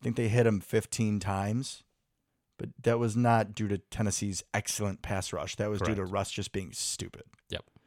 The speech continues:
Speaker 1: I wish he could have done that more in a certain game a few years back, but
Speaker 2: Hey,
Speaker 1: oh
Speaker 2: we're
Speaker 1: well.
Speaker 2: not gonna talk about it.
Speaker 1: No, we're not. Yet, like you said, straightforward game. We need to control and contain Derrick Henry.
Speaker 2: And we should be okay.
Speaker 1: We need to ground and pound.
Speaker 2: Yep.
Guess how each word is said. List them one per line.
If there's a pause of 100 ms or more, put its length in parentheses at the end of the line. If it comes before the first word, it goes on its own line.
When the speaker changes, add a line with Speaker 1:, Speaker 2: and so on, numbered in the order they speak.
(220)
Speaker 1:
I
wish
he
could
have
done
that
more
in
a
certain
game
a
few
years
back, (140)
but (520)
Speaker 2:
Hey, (580)
Speaker 1:
oh
Speaker 2:
we're
Speaker 1:
well.
Speaker 2:
not
gonna
talk
about
it. (480)
Speaker 1:
No,
we're
not. (920)
Yet,
like
you
said,
straightforward
game.
We
need
to
control (160)
and
contain
Derrick
Henry. (120)
Speaker 2:
And
we
should
be
okay. (520)
Speaker 1:
We
need
to
ground
and
pound. (220)
Speaker 2:
Yep.